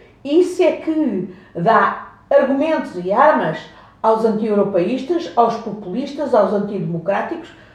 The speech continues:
para desvalorizarem e para, eh, eh, desvirtuarem, eh, eh, o, a ideia de progresso civilizacional que está por trás, de, que está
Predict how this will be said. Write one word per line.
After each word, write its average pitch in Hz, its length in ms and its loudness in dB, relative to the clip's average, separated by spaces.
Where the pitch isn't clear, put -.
para 240 120 4
desvalorizarem 196 1040 -2
e - 100 -8
para, - 160 4
eh, 180 340 2
eh, 175 220 -2
desvirtuarem, 214 880 -2
eh, 214 100 -2
eh, 208 640 2
o, 185 540 -10
a 180 60 -4
ideia 208 400 6
de - 60 -4
progresso 247 460 0
civilizacional 185 960 -8
que - 60 -20
está - 220 -6
por - 220 -14
trás, - 440 -8
de, - 120 -12
que - 160 -16
está 156 280 -10